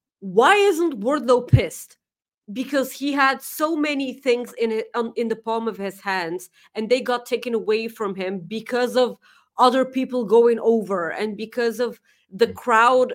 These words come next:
Speaker 1: went behind that guy more. You know, when it was Wardlow's time, everyone was talking about M J F. You know, all of these things, I kept saying, "Why isn't Wardlow mad?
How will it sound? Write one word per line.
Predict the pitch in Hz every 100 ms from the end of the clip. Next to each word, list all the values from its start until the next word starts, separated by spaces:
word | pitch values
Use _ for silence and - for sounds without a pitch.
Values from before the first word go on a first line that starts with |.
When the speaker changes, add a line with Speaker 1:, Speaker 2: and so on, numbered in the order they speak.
| -
Speaker 1:
went | 208 240 247 196
behind | 226 202 220 233 175
that | 220 220 196
guy | 220 220
more. | 202 202 247 214 214 - _ _
You | 233
know, | 247 - _
when | 196 247 254
it | 285 285
was | 196 196
Wardlow's | 185 277 302 240 226 226
time, | - 196 202 -
everyone | 233 262 262
was | 233 -
talking | 240 233
about | 220 214 214
M | 214
J | 175 185
F. | 226 208 196
You | 202
know, | 320 359 _ - - -
all | 269 359
of | 277
these | 320 294
things, | 311 277 -
I | 269
kept | 277 302 -
saying, | 330 277 190
"Why | 214 277
isn't | 311 302 269
Wardlow | 226 285 285 277 240
mad? | 302 262 165